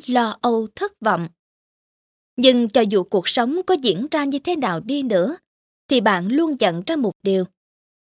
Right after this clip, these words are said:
Đằng sau tất cả những gì đã và đang xảy ra đều ẩn chứa một ý nghĩa nào đó để chúng ta suy ngẫm, trải nghiệm và cảm nhận. Những giọt nước mắt đâu chỉ là biểu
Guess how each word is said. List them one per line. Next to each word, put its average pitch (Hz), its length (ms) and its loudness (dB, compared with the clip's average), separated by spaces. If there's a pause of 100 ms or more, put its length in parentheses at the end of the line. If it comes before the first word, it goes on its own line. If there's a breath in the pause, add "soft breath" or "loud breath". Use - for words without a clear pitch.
Đằng 208 240 2
sau 254 300 0
tất 392 280 -4
cả 220 200 0
những 269 220 -4
gì 175 300 0 (180)
đã 202 480 -4
và 190 100 0
đang 277 340 -2
xảy 196 380 -4
ra 285 220 0 (480)
đều 226 160 4
ẩn 196 280 -2
chứa 294 360 -2
một 208 160 -2
ý 349 100 2
nghĩa 240 300 -2
nào 196 240 -4
đó 240 320 -4 (400)
để 208 200 4
chúng 285 180 -4
ta 226 280 0
suy 311 300 -4
ngẫm, 208 320 -4 (220)
trải 208 200 -2
nghiệm 233 400 -2 (120)
và 185 280 -2 (120)
cảm 202 300 -6
nhận. 160 240 -4 (1080)
Những 220 280 2
giọt 190 200 4
nước 302 260 -2
mắt 349 200 0 (300)
đâu 220 240 6
chỉ 220 180 -4
là 262 180 0
biểu 190 240 0